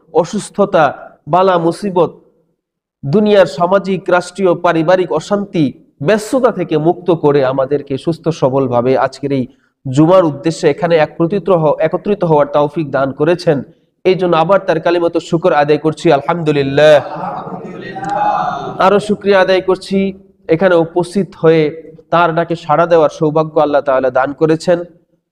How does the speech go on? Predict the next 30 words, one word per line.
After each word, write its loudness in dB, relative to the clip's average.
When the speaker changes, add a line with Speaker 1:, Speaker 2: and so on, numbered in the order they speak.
Speaker 1:
এবং 2
তার 4
প্রশংসা -2
করার, 2
তার 0
রাসূলের 0
শানে 2
দুরূদ 0
এবং 0
সালাম 0
পেশ -4
করার 2
মতো 0
নেক 2
আমলের 2
সুযোগ -4
করে 0
দিয়েছেন। -2
এই -2
জন্য 0
আবারও 2
তার 0
কালিমাতুশ 0
শুকর 2
আদায় 2
করছি, 0
আলহামদুলিল্লাহ। 2
Speaker 2:
আলহামদুলিল্লাহ। -4
Speaker 1:
প্রিয় 4
উপস্থিতি, -4